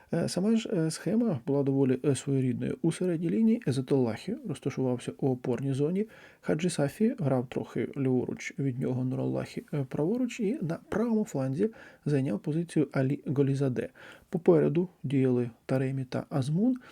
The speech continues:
На лівому фланзі не було такого самого атакувального хавбека, як на правому, принаймні тоді, коли команда контролювала м'яч. Підключався Мілад Мохаммаді, лівий захисник іранської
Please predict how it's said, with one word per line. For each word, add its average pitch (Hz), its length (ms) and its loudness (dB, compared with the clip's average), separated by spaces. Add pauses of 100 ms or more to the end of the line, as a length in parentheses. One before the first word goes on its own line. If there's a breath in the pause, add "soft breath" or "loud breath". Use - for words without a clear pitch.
(420 loud breath)
На 151 80 2
лівому 185 220 2
фланзі 170 440 0
не 156 120 2
було 156 340 2
такого 131 360 -4
самого 135 360 -6
атакувального 135 540 -6
хавбека, 131 460 -4
як 127 160 -4
на 143 80 -6
правому, 214 320 -2
принаймні 160 400 -6
тоді, 131 220 -4
коли 139 240 -4
команда 131 340 -4
контролювала 131 720 -6
м'яч. - 380 -8 (720 soft breath)
Підключався 151 720 -4
Мілад 143 320 0
Мохаммаді, 139 640 -2 (380 loud breath)
лівий 135 420 -2
захисник 131 540 -4
іранської 123 520 -4